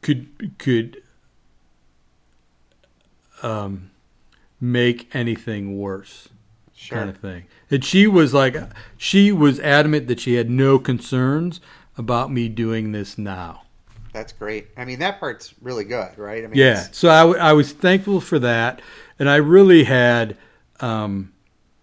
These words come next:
Speaker 1: I don't, cr-, for me, I, I'm not, like, a big crier. I cried at my wedding, and, um, there's only a couple times, and I can't even remember. Farrakhan can tell you, like, the three or four times that she saw me, like, legit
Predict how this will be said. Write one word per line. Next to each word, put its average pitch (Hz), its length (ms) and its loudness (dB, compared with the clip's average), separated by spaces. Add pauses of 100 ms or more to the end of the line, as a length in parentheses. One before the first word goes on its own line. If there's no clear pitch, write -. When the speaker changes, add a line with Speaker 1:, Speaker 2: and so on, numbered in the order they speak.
(760)
Speaker 1:
I 143 80 0
don't, 180 220 2
cr-, - 240 -12
for 151 220 2
me, 156 420 2
I, 156 300 2
I'm 160 100 0
not, 170 220 2
like, 131 160 0
a 120 60 -2
big 127 280 0
crier. 131 420 0
I 120 60 -2
cried 139 340 0
at 131 60 -4
my 120 140 -6
wedding, 117 560 -4 (460)
and, 117 320 -6
um, 104 440 -6 (1080)
there's 131 180 0
only 147 260 2
a - 20 -2
couple 131 300 -4
times, 110 520 -6
and 123 220 -8
I 127 140 -2
can't 113 240 -8
even 104 120 -8
remember. 104 360 -8
Farrakhan 123 440 0
can 117 140 -8
tell 110 180 -6
you, 104 140 -6
like, 104 180 -8
the 107 100 -8
three 110 260 -6
or 101 80 -8
four 104 240 -10
times 104 340 -10
that 98 140 -10
she 110 120 -8
saw 107 300 -8
me, 101 160 -8
like, 98 380 -10
legit 104 500 -10